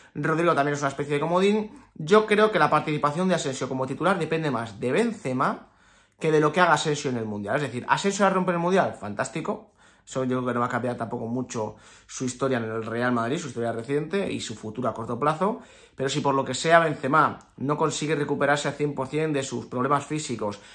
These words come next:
no es capaz de encadenar cier-, X partidos consecutivos, ahí sí que se le abre una ventana a Asensio. ¿Por qué? Pues porque Ancelotti tendrá que buscar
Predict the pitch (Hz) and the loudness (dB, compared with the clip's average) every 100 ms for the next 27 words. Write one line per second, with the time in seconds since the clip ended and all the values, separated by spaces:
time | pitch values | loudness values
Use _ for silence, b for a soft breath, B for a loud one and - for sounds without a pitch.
0 | B 131 147 160 - 147 151 160 151 147 | B 0 4 2 2 4 4 4 2 0
1 | 139 127 135 131 151 147 147 139 143 147 | 0 0 2 4 2 0 -4 -4 -6 -6
2 | 147 - 135 139 143 135 143 139 156 165 | -2 0 0 -2 -4 -6 -6 -6 -2 -2
3 | 170 - - 113 156 185 - - 185 190 | -4 -16 -8 -2 0 0 -4 -2 -2 -2
4 | 202 b b b b _ 147 - 151 131 | -6 b b b b _ -2 0 -2 0
5 | 123 127 156 165 156 156 147 151 143 151 | 4 8 8 6 0 2 2 2 2 4
6 | 147 147 147 151 170 185 151 147 190 - | 4 4 4 2 -2 -2 -2 0 0 0
7 | - 98 117 117 101 101 117 123 135 127 | -10 -12 -8 -6 -4 -6 -6 -8 -6 -4
8 | 123 123 120 143 113 | -4 -6 -2 -2 -2